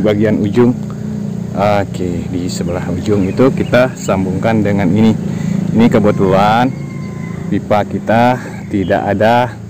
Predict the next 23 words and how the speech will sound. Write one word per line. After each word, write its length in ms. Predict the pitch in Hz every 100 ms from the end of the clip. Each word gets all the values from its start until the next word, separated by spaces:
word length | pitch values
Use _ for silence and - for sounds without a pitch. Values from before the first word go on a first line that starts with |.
| - - - - - -
eh, 440 | 110 101 95 92 95 -
overshotnya 800 | 104 113 101 - 110 107 127 117
kita 240 | - 98
sekarang. 400 | 95 - 92 90 90 - - - - - - - - - -
Kita 160 | 101
lihat 240 | 95 101 85
dulu 160 | 95 73
ada 160 | 92 101
nggak 400 | 107 101 - -
overshotnya 640 | - 101 - 107 95 101
di 80 | 95
sana. 400 | 104 92 113 143
Kalau 240 | 104 98
nggak 200 | 95 95 90 98
ada, 240 | 131 135
kita 400 | - 98 110 110
bakar 320 | 95 - 98
ujungnya 560 | 90 92 98 98 117 120
supaya 400 | - 107 98 95
melebar 400 | 92 85 90 92
nanti. 240 | 87 95 - - - - -
Nah, 160 | 123 127
saudara-saudara, 800 | - 113 110 107 104 107 135